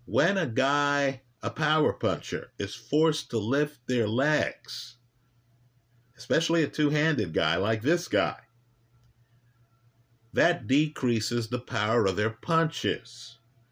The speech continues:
Unless you're dealing with some guy who's adept at drop steps who's really advanced.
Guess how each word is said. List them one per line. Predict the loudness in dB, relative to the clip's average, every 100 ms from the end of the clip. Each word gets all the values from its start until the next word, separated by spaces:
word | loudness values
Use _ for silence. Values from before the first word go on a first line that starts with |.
| _ -8
Unless | -4 0 0 -2 0
you're | 0
dealing | 0 0 2 0 0
with | 0 2 0 -6 _ _ _ _ _ _
some | -14 -4 0 2
guy | 2 2 2 0
who's | 0 -2 -2
adept | -6 0 0 0 -2
at | -4 -4
drop | -2 0 0 0
steps | -6 -2 0 -2 -4
who's | -4 -4 -4
really | -2 0 2
advanced. | 0 0 0 0 0 -4 -14 -16